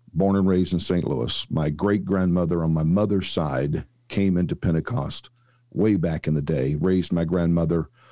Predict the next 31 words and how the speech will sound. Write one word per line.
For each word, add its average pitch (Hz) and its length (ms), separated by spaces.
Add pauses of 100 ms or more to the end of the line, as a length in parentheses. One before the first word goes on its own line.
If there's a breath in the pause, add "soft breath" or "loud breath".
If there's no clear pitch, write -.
(240 soft breath)
Uh, 69 300
of 76 180
course, 78 260
my 82 140
grandmother 85 480
raised 85 320
my 80 100
mother. 76 460 (340)
Uh, 80 300
my, 87 260 (160)
my 90 160
mother 120 460
actually 90 460
won 98 380
my 82 160
father 76 440
to - 140
the 71 80
Lord 76 500 (480)
at 73 180
twenty-seven 85 540
years 80 260
old. 62 260
So - 180
I'm 78 140
a 82 60
second 92 380
generation 80 500
on 73 140
his 82 180
side. 53 400